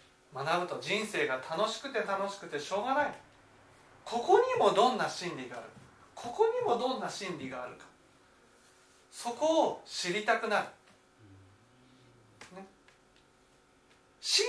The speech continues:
理を知らないとただ傷つくだけで終わっちゃうんです。いや、ここには必ず何かうまい方法があるはずだ。仲良くしていく方法があるはずだ。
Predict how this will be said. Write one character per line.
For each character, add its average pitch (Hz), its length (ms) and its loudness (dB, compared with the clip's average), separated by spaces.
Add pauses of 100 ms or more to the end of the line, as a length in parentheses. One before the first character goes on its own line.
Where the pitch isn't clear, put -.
(120)
理 220 160 6
を 156 80 6
知 - 160 0
ら 185 100 6
な 190 120 4
い - 40 -2
と 139 100 -2
た 302 160 4
だ 254 160 6
傷 190 360 -6
つ - 120 -10
く - 100 -2
だ 143 100 6
け 147 80 0
で 127 60 -4
終 117 100 -6
わ 117 60 -6
っ 117 80 -10
ち - 80 -14
ゃ 127 40 -8
う - 20 -10
ん - 40 -14
で - 60 -20 (1080)
す。 - 40 -16
い 135 40 -6
や、 139 220 -4 (340)
こ 139 80 -8
こ 170 160 -6
に 175 140 -2
は 139 80 2
必 139 180 -8 (300)
ず 151 80 -10
何 175 220 -2
か 156 360 -4 (440)
う 135 100 -12
ま 147 140 0
い 143 60 -2
方 135 260 -6
法 143 180 -2
が 143 140 4
あ - 40 2
る 107 80 -2
は - 160 -8
ず - 120 -16
だ。 117 80 -14 (1160)
仲 151 220 0
良 131 120 0
く 131 160 -8
し - 80 -10
て 143 160 -4
い 135 60 -10
く 147 80 -8
方 151 300 -2
法 151 180 0
が 151 140 0
あ - 20 2
る 139 60 0
は 131 160 -6
ず - 120 -14
だ。 - 100 -10